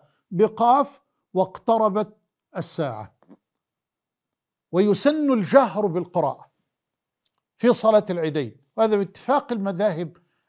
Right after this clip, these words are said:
الفقهية الأربعة، الأحناف والمالكية والشافعية والحنابلة،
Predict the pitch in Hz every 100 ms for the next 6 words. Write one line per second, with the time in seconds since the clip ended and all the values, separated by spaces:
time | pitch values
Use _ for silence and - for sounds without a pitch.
0 | - 202 - 190 240 226 190 175 170 190
1 | 180 175 202 202 - 175 170 170 165 233
2 | 196 - 180 - 226 226 - 202 196 240
3 | 277